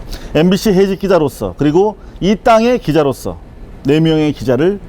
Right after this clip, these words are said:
지지합니다. 그리고 엠비씨의 인사위 회부 조치에 반대합니다. 네 명의 기자들은 이오팔공이 국정원 선거 개입을 다룬 방송을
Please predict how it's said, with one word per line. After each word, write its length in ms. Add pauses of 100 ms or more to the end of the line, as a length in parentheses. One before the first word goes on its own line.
(240)
지지합니다. 640
그리고 400 (380)
엠비씨의 720
인사위 540 (100)
회부 220
조치에 520 (320)
반대합니다. 640 (1200)
네 160
명의 240
기자들은 640 (260)
이오팔공이 600
국정원 460
선거 400
개입을 360
다룬 240
방송을 640